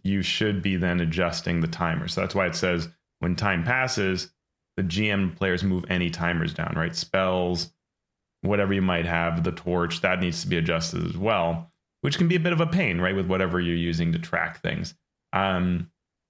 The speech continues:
and then, but, but there is that beauty of, of, which can be fun in this game, of saying, like, "Hey,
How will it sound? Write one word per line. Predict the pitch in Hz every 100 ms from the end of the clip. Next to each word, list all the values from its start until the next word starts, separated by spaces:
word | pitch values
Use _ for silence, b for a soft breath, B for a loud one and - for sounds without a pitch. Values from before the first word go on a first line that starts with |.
| _ _ _ _ _ - -
and | 120 117
then, | 120 120 120 -
but, | 120 110
but | 127
there | 123
is | 139 127
that | 120 98
beauty | 110 117 107
of, | 98 92
of, | 101 87 92 -
which | 98 -
can | 104
be | 127 156
fun | 110 98
in | 90
this | 85 -
game, | 92 85 82 85
of | 117 101 -
saying, | - 98 90 85
like, | 85 82
"Hey, | 101 85 82